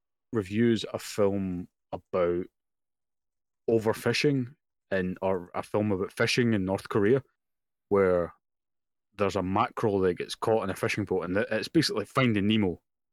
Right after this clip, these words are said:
This fish gets taken in, and it's his point of view from the whole in the aquarium, having to watch people, you know,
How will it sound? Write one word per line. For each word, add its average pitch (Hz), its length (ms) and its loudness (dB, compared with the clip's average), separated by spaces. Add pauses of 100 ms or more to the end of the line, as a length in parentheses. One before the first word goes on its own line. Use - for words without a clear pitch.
(200)
This 101 220 0
fish - 460 -2
gets - 200 -10
taken 101 300 -2
in, 98 180 0
and 90 140 -6
it's - 140 -6
his 104 220 2
point 117 320 -2
of 104 60 -4
view 98 240 0
from 98 300 -2
the 90 100 0
whole 98 400 2 (680)
in 107 120 2
the 104 120 4
aquarium, 101 500 2
having 98 180 -6
to 98 100 -6
watch 98 360 0
people, 98 520 -2
you 95 120 -6
know, 85 160 -10